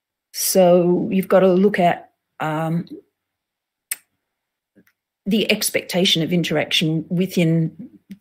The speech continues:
that industry. Uh, in the way that if we look at self-driving cars, the interaction has to be incredibly subtle rather than a feature.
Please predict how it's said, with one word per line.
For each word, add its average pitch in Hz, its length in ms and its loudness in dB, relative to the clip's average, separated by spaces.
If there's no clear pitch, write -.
that - 440 0
industry. - 640 -4
Uh, 165 420 2
in 208 220 4
the 202 100 6
way 185 180 4
that 180 160 2
if 180 140 -2
we 175 60 -2
look 180 140 -2
at 180 80 -4
self-driving 160 580 -4
cars, 180 380 -2
the 165 120 -4
interaction 170 480 -2
has 170 220 -2
to - 80 -6
be 190 120 0
incredibly 180 460 -2
subtle - 560 -6
rather 170 400 2
than 170 420 0
a 175 80 2
feature. - 520 -4